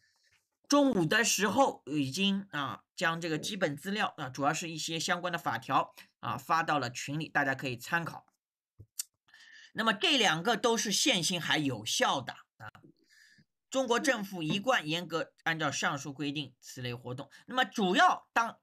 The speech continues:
当中相关的这些规定呢，就是外国的个人和实体要在我国的专属经济区当中进行测量、测绘的话，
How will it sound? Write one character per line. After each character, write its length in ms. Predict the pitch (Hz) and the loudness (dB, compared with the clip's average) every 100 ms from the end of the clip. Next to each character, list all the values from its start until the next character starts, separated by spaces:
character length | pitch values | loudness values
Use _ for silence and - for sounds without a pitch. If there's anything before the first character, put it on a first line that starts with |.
| - | -2
当 180 | 214 | -2
中 140 | 208 214 | -2 -4
相 300 | - 269 247 | 0 0 2
关 180 | 262 240 | 0 0
的 100 | 196 | -2
这 160 | 202 | -4
些 240 | 165 180 170 | -4 -2 -4
规 240 | - 190 | -2 -4
定 200 | 190 160 | -4 -6
呢， 160 | 127 - _ _ _ _ _ | -8 -10 _ _ _ _ _
就 380 | 196 175 147 131 | -4 0 0 -2
是 400 | - 160 131 - _ _ _ | -6 -6 -8 -12 _ _ _
外 340 | - 277 320 196 | -2 2 4 2
国 240 | 151 156 | 0 -2
的 140 | 165 160 | 0 -2
个 260 | - 214 | -2 -2
人 160 | 156 165 | -2 -2
和 160 | - | -6
实 260 | 151 - 190 | -6 -4 -6
体 300 | 196 139 127 _ _ | -6 -10 -12 _ _
要 240 | 170 180 151 | -4 -2 0
在 240 | 190 165 | -2 -2
我 280 | 131 117 110 | -4 -6 -8
国 140 | 147 | -6
的 100 | 165 | -6
专 300 | 147 240 247 | -2 0 0
属 180 | 226 139 | -2 -8
经 160 | 131 190 | -8 -8
济 80 | 180 | -8
区 200 | 185 185 | -10 -6
当 220 | 185 175 | -6 -4
中 180 | 175 175 | -6 -8
进 200 | - 170 | -10 -8
行 120 | 156 | -8
测 360 | 156 - 240 160 | -10 -6 -4 -2
量、 260 | 135 165 | -2 -4
测 300 | 190 262 185 | -6 -6 -4
绘 240 | - 269 151 | -4 -4 -4
的 120 | 123 | -8
话， 240 | 139 - | -10 -14